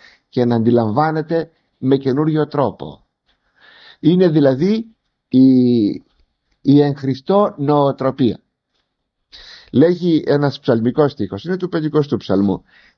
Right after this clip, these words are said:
«Και πνεύμα εθε-, ευθές εγγέννησον εν της εγκάτης». Καινούριο πνεύμα, ίσιο,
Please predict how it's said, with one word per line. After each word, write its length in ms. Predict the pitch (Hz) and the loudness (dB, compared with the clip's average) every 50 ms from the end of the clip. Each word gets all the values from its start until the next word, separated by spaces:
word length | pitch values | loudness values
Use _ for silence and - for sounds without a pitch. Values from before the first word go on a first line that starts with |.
| _ | _
«Και 160 | - - 135 | -2 -2 -2
πνεύμα 540 | - - - 180 196 208 180 151 151 156 147 | 0 0 0 2 2 2 2 0 -4 -4 -2
εθε-, 400 | 139 123 - - 170 180 - - | -2 -4 -4 -4 -4 -4 -2 -2
ευθές 500 | 135 123 - - 180 185 214 208 208 - - | -2 -4 -4 -2 -2 0 0 0 -4 -8 -6
εγγέννησον 840 | - 143 139 135 131 123 123 175 196 202 196 196 - 175 180 165 | -2 0 0 0 0 0 0 0 0 0 0 -2 -4 -4 -4 -4
εν 100 | 160 147 | -4 -4
της 200 | 139 147 143 - | -6 -6 -6 -4
εγκάτης». 580 | 143 131 135 147 180 185 170 - _ _ - _ _ _ _ _ _ _ _ _ _ _ _ _ _ _ _ _ _ _ _ _ | -4 -2 0 0 0 0 -2 -4 _ _ -20 _ _ _ _ _ _ _ _ _ _ _ _ _ _ _ _ _ _ _ _ _
Καινούριο 600 | - - 156 147 151 170 214 226 202 175 185 165 | -2 0 0 2 2 2 0 0 2 0 0 0
πνεύμα, 540 | - 143 147 175 196 202 160 131 120 117 107 - | 0 -2 0 2 2 2 0 -2 -4 -4 -4 -4
ίσιο, 720 | 156 175 208 220 208 - - - 139 127 104 - _ | -2 0 0 0 0 -4 -4 -2 0 0 0 -2 _